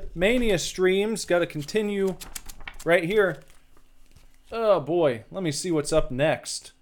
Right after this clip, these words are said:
on Sega Mania Mania. I don't even remember what we've got coming up. Hmm.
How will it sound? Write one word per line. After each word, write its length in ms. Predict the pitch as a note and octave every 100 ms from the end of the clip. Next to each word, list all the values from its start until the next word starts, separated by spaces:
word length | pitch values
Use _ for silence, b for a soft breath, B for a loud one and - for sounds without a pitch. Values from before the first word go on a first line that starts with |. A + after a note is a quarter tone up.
| _ - - -
on 160 | A#2+
Sega 400 | A#2 - C#3 A#2+
Mania 340 | A#2+ B2 A#2 A2
Mania. 500 | A2+ A2 A2 F#2 - _ _ _ _ _ _
I 140 | C3+ D#3
don't 160 | D#3
even 200 | C#3 B2+
remember 460 | B2 B2 F3 D3 A2
what 180 | A2+ B2+
we've 160 | B2
got 380 | A#2+ C#3 C#3+ - _ _
coming 280 | - D#3 D#3
up. 280 | G#3 C#4+ - _ _ _ _ _ _ _ _ _ _ _ _ _ _ _ _ _ _ _ _ _ _ _ _ _ _ _ _ _ _ _
Hmm. 720 | D3+ D#3 D#3 D3 C3 A2+ G2+